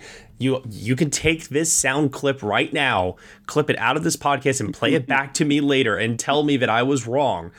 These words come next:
But I do think that when a third film comes out and this story is completely finished, hopefully, we'll see, um, I do believe that we will be able to watch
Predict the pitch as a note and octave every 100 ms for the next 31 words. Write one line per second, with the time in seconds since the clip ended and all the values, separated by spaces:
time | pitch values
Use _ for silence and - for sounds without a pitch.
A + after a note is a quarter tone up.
0 | - - - A2+ A#2+ A2+ C#3+ D3 D#3 C3
1 | C3 A#2+ A#2 - A#2 B2 B2+ C#3 C#3 C#3+
2 | C3 A#2+ A2+ G2+ - G#2+ G#2+ A2 A#2+ -
3 | - C#3+ C#3+ B2+ A#2 A2 A2 G#2 A2 G2+
4 | - B2 - B2 - - E3+ A2+ - -
5 | - C3+ - F#2 G2 G#2+ - G#2+ - F#2+
6 | F#2+ - - - - - B2 A#2 A2+ A2+
7 | B2 C3 A2 B2+ C#3 B2 G#2 A#2+ B2+ A2+
8 | A#2+ G2+ G#2 A#2+ A2 A#2+ A#2+ A#2 A2+ -
9 | G#2+ G#2+ G#2+ A#2+ A2+ G#2 A2 G2 G#2 A2+
10 | G2 - -